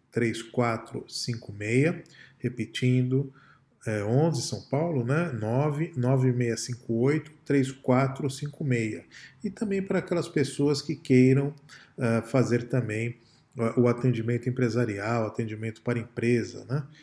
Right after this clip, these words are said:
As pessoas aí que enxergam que existem eventualmente alguns problemas que a magia pode estar trabalhando da sua empresa, não deixa de entrar aqui em contato com a gente, né? E fazer uma consulta pra gente avaliar e entender como é que tá a sua situação.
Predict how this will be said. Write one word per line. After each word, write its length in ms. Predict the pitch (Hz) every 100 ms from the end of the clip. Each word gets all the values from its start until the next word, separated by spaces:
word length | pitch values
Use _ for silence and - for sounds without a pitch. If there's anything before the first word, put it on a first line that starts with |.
| -
As 80 | _
pessoas 440 | - 117 - 110 107
aí 200 | 113 113
que 160 | 120
enxergam 560 | 110 - 117 110 110 110
que 120 | -
existem 540 | 107 107 107 - 113 - - - - _ _ -
eventualmente 720 | 127 117 117 120 117 117 110
alguns 200 | 117 113
problemas 480 | - 123 120 117 113
que 100 | -
a 20 |
magia 320 | 120 117 113
pode 300 | 110 120 110
estar 140 | - 110
trabalhando 580 | 113 110 110 113 113 107
da 80 |
sua 200 | 107 -
empresa, 540 | 113 - 175 180 127 - - - - -
não 140 | 175
deixa 320 | 185 185 - 143
de 180 | 117
entrar 260 | 120 120 113
aqui 200 | 110 -
em 100 | 110
contato 460 | - 104 110 110 -
com 100 | 104
a 60 |
gente, 480 | 101 135 175 - -
né? 200 | 143 202 - - - -
E 120 | 123
fazer 360 | - 120 107
uma 180 | 117 117
consulta 720 | 117 - - - 120 120 127 127 - _
pra 140 | 123 117
gente 260 | 117 117
avaliar 440 | 117 120 113 110 113
e 40 |
entender 380 | 110 117 107 110
como 240 | 110 113
é 40 | 113
que 120 | -
tá 100 | 113
a 40 |
sua 180 | 113 117
situação. 760 | 113 - - 117 110 - 117